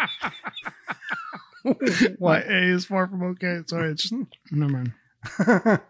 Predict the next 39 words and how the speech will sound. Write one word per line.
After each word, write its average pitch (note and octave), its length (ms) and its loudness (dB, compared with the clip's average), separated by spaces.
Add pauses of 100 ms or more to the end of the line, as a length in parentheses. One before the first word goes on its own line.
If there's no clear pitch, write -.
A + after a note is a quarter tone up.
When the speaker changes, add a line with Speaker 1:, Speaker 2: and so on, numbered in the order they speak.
(120)
Speaker 1:
<laughs> - 400 -12
Mike D#3+ 180 6
says, D#3+ 400 6 (320)
"If D3+ 120 2
Emma G#3+ 320 6
weren't F3+ 320 6
Alice's E3+ 460 4
cousin, C#3+ 560 4 (320)
I'd D#3+ 160 4
ship - 300 4
her D3 160 6
off C#3 180 4
for - 240 -2
overseas D3 600 4
duty." C3+ 420 -6 (240)
Speaker 2:
Ooh, E3+ 460 10
damn. C#3+ 460 2 (540)
Speaker 1:
Suddenly, F3 640 6
there's C#3 180 4
a C#3 60 6
knock C#3 300 4
at C3 80 2
the A#2+ 80 -8
door. B2 360 -4 (360)
<clears throat> - 80 2 (400)
Mike E3+ 200 6
tells D#3+ 300 6
whoever G3+ 360 6
it F3 60 4
is D3 180 8
to C#3 100 -4
come D#3+ 240 6
in. A#2+ 260 2 (300)
Greg D3+ 260 4
and F#3+ 140 6
Marcia F#3+ 380 4
come C3 260 2
walking F3+ 400 4
in B2+ 200 2